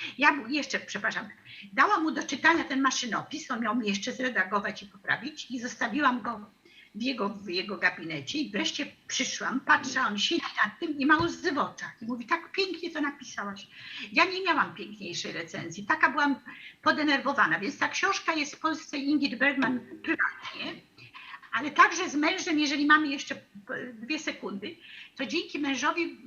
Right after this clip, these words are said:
napisałam też inną jeszcze książkę, nie tylko mówimy o historycznych,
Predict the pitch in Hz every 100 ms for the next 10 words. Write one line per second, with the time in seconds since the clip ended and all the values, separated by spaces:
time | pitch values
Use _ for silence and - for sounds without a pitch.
0 | 240 - 277 - - 320 285 - 427 359
1 | 262 208 202 - - 151 - 185 - -
2 | 214 202 208 - - 202 190 160 139 -
3 | 330